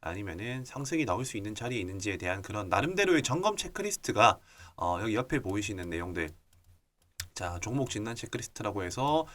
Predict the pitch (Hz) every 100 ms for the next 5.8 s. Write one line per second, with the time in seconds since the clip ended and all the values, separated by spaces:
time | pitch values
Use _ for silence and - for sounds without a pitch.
0 | - - - - - 139 202 175 139 160
1 | 202 101 104 - 107 147 123 120 113 90
2 | 82 87 - 160 180 175 143 123 127 123
3 | 127 117 113 113 107 156 151 107 156 175
4 | 117 143 101 - - - - - - 156
5 | 214 247 247 226 175 90 113